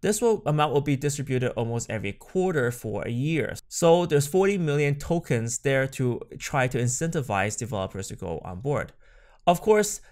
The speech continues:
this doesn't mean every developer can hop on board. That is because developing a game is immensely expensive, costing, you know, for small games, five million is quite easy to pull off. And for mo-, most expensive games,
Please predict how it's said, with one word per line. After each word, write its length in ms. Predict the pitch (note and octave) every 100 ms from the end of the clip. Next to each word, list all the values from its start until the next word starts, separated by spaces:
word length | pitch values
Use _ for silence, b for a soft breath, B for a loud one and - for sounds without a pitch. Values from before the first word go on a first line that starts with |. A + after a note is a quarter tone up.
| b
this 160 | G#3+
doesn't 320 | A3+ A#3+ A#3+ F#3
mean 320 | E3 E3 - -
every 300 | D#3 D3 D3+
developer 720 | C#3+ A#2 G#2+ A#2 - A2+ -
can 340 | - G2+ G2+
hop 380 | F2+ - D#2 -
on 180 | G#2+ G#2+
board. 300 | D3+ D3+ A2
That 120 | C#3
is 120 | D#3
because 480 | D3+ C#3+ - C3+ C3+
developing 520 | - C#3+ C3+ C#3+ D#3
a 60 | C#3
game 240 | B2 A#2+
is 160 | - B2+
immensely 720 | C3 B2 C3 C#3 C#3 C#3+ B2+
expensive, 640 | B2 - E3+ F3+ - G#2+
costing, 540 | - B2 A#2 - A#2 A#2+ B B
you 80 | A#2
know, 280 | G#2 G#2 - _ -
for 300 | - C3 B2
small 320 | - C3+ C#3
games, 240 | C#3 A2 A2
five 300 | - A2 A#2+
million 380 | A#2 A#2+ A#2+
is 160 | - -
quite 220 | - G#2 -
easy 240 | A#2+ A#2
to 100 | A#2+
pull 240 | - A#2 G#2+
off. 460 | A2 D3 - - -
And 140 | E3
for 120 | F#3+
mo-, 160 | F#3 F3
most 240 | D#3 F#3 F#3+
expensive 580 | - - F#3+ G#3 F3
games, 380 | - B2 A2+ A#2